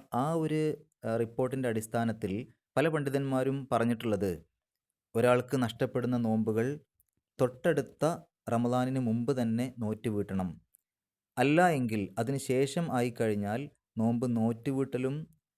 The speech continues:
മുദ്ദ് കൊടുക്കലും രണ്ടും കൂടെ വേണ്ടിവരും എന്ന് പറഞ്ഞിട്ടുണ്ട് പല പണ്ഡിതന്മാരും. എന്നാൽ, ആ, മറ്റു ചില പണ്ഡിതന്മാർ പറഞ്ഞത് ഈ പറഞ്ഞ റിപ്പോർട്ട് ആയിഷ റളിയല്ലാഹു അൻഹ അങ്ങനെ ചെയ്തിരുന്നു എന്നേ ഉള്ളൂ, അത് ഒരു പരിധി നിശ്ചയിക്കുന്ന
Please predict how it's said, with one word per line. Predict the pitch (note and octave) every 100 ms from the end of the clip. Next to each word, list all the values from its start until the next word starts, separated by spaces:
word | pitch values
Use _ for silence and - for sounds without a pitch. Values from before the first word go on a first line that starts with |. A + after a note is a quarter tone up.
| -
മുദ്ദ് | A2 G#2+ C3
കൊടുക്കലും | C3+ C3 B2+ A2
രണ്ടും | G#2+ A2+ B2+
കൂടെ | C#3+
വേണ്ടിവരും | C#3 A#2+ A2+ G#2+ G2+ F#2+ A#2+
എന്ന് | B2
പറഞ്ഞിട്ടുണ്ട് | A#2 G#2 G2 G#2 F#2+ B2
പല | - A#2
പണ്ഡിതന്മാരും. | A2+ G2 F#2 F2 D#2 E2 - - _ _ _ -
എന്നാൽ, | D3 F3 F3+ - _ _ _ _ -
ആ, |
മറ്റു | C#3 D3+ -
ചില | G3+ G3
പണ്ഡിതന്മാർ | F3+ E3 D3+ D3+ C#3+
പറഞ്ഞത് | C3+ B2 A#2 G#2+ A2+ D3 - _ _ _
ഈ | C3+ E3+
പറഞ്ഞ | F#3+ F3 E3 D#3+
റിപ്പോർട്ട് | D3+ A#2 B2 A#2 - F2 - - _ _
ആയിഷ | G#2 A2+ A2+
റളിയല്ലാഹു | C#3+ D3 D3 D#3 D#3
അൻഹ | D#3+ D#3+
അങ്ങനെ | E3 D#3 D#3
ചെയ്തിരുന്നു | D3 C3 C3+ C3+ C3+
എന്നേ | C3 B2
ഉള്ളൂ, | A2+ F#2+ G2 C#3 - _ -
അത് | B2 C#3+ E3+ F3
ഒരു | D3+ D3+ D#3
പരിധി | C#3 C#3+ D3+ G3+
നിശ്ചയിക്കുന്ന | E3 - D3 C#3 C3+ C3+ C3+